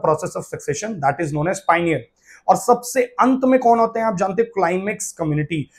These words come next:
क्लाइमेक्स स्पीशी, जो बहुत ज्यादा स्टेबलाइज होती है, बहुत ज्यादा मैच्योर होती है,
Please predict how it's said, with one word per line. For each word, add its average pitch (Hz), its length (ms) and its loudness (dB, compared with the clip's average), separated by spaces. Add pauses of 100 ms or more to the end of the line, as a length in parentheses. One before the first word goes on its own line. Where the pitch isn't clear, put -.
(200)
क्लाइमेक्स 185 440 0
स्पीशी, 156 680 -8 (200)
जो 196 80 0
बहुत 196 200 6
ज्यादा 214 200 4
स्टेबलाइज 185 600 2
होती 185 260 -4
है, 180 240 2
बहुत 156 180 4
ज्यादा 185 180 2
मैच्योर 175 680 4
होती 180 280 -4
है, 185 300 2